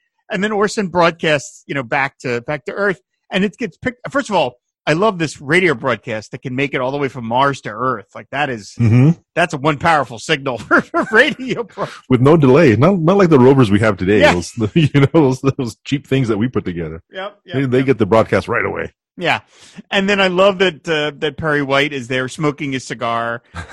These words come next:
Speaker 1: and Lois is
Speaker 2: <laughs>
Speaker 1: listening. And I mean, like, first of all, this thing is dialogue heavy, man. Like, the balloons
Speaker 2: Yeah,
Speaker 1: are
Speaker 2: yeah, yeah.
Speaker 1: huge. Uh, but I love that, uh, you know, Perry, "It's another hoax." And then, uh, Lois Lane,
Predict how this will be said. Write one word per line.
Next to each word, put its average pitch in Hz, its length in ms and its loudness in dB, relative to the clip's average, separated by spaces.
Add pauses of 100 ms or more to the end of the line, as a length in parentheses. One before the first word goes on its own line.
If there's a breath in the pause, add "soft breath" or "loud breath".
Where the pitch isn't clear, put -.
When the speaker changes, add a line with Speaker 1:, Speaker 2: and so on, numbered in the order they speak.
Speaker 1:
and 135 140 -4
Lois 139 340 0
is 139 120 -6
Speaker 2:
<laughs> - 0 -
Speaker 1:
listening. 127 560 -6
And 127 640 -6
I 147 80 -8
mean, 139 300 -6
like, 151 240 -8
first 262 220 -10
of - 20 -4
all, 147 80 -2
this 190 140 -10
thing 170 180 -8
is 113 140 -8
dialogue 120 420 -2
heavy, 107 320 -10
man. 95 300 -20
Like, 110 160 -16
the 127 80 -10
balloons 127 480 -4
Speaker 2:
Yeah, 107 60 -10
Speaker 1:
are 76 160 -6
Speaker 2:
yeah, 76 60 -6
yeah. 76 120 -6
Speaker 1:
huge. 175 800 -4 (480 soft breath)
Uh, 147 180 -2
but 160 140 -2
I 170 60 2
love 170 320 0
that, 139 200 -6
uh, 117 320 -6 (140)
you 123 120 -14
know, 117 60 -10
Perry, 135 320 -10
"It's 107 140 -12
another 185 260 0
hoax." 185 480 0 (380)
And 160 140 -2
then, 156 280 0
uh, 127 400 -8 (380)
Lois 139 260 -4
Lane, 156 200 -8